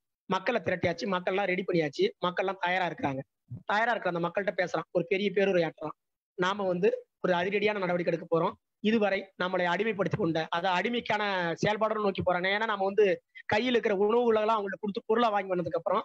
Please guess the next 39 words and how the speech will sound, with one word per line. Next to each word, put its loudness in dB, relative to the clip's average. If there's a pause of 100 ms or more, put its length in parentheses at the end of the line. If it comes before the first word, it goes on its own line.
(380)
இந்த 2
பொருளை 2
நம்மள்ட்ட -2
திருப்பி 0
திருப்பி 2
செ-, 4
செலுத்துறது 0
மூலம் 0
நம்ம 0
வறுமைக்கு 0
போவோம். 2
வறுமையில 0
போய் 2
நமக்கு -6
பொருள் 0
இல்லாத, 0 (360)
உணவு 2
தேவையில்லாத 2
போய் 0
நம்ம -2
திருப்பி 0
அவங்கள்ட்ட -2
கையேந்தணும். -2 (100)
கையேந்துறப்ப -2
நம்மளை 0
வந்து 0
அடிமையை 0
வச்சுக்கலாம் -2
பாக்குறாங்க. -2 (460)
அந்த 0
அடிமை 2
வாழ்வு 2
வாழறத 2
விட 0 (360)
நாம 2
என்ன 0
பண்ணலாம், 0
அவங்களை -2
வென்று 2